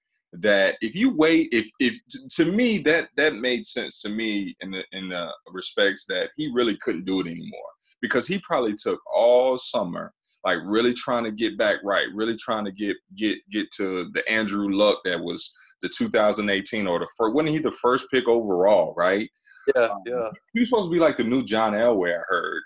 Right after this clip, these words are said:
Speaker 1: um, or the up and coming new John Elway or whatever. But, like, he took all this time. Now, you know, he hurt, or just, 'cause he said in his press conference, which was the most important thing I took away, he said something to the effect of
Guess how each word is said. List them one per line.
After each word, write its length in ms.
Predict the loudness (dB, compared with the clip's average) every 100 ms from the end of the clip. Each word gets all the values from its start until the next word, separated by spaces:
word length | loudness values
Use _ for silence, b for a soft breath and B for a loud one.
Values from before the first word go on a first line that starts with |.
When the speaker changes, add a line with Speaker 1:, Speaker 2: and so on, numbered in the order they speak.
| -4
Speaker 1:
um, 340 | -2 -2 -4
or 120 | -6 -2
the 160 | -2 0
up 180 | -2
and 100 | -2 -4
coming 260 | -4 -2
new 140 | -6 -4
John 240 | -4 -4
Elway 260 | -4 -4 -4
or 80 | -2
whatever. 480 | 2 2 2 0 2
But, 220 | 2 2 _ B B B B B _
like, 260 | -2 0 -4 -4
he 160 | -2 -2 -2
took 180 | -2 -2 2
all 280 | 4 4 2
this 260 | -2 -6 -10 -6
time. 480 | -2 -2 -2 -6 -14 _ b _
Now, 80 | -2
you 220 | 0 2
know, 480 | 2 0 2 4 2
he 200 | 2 -2
hurt, 360 | 0 0 0 -2 _ _ _
or 120 | -2
just, 500 | 0 0 0 -2 -6 -8
'cause 160 | -6
he 140 | -2 -2
said 240 | 0 0
in 80 | 0
his 180 | -2 -2
press 300 | 0 0 -2
conference, 460 | -4 -4 -4 -8 -6
which 200 | -8 -8
was 160 | -10
the 80 | -8
most 240 | -4 -4
important 360 | -4 -6 -6 -4
thing 100 | -4
I 140 | -4
took 180 | -4 -6
away, 240 | -6 -6 -8 _ B B B
he 140 | -6 -4
said 400 | 0 2 2 0
something 440 | -6 -2 -2 -2 -6
to 140 | -4
the 100 | -4
effect 420 | -4 0 0 0
of 360 | 0 2 2 -2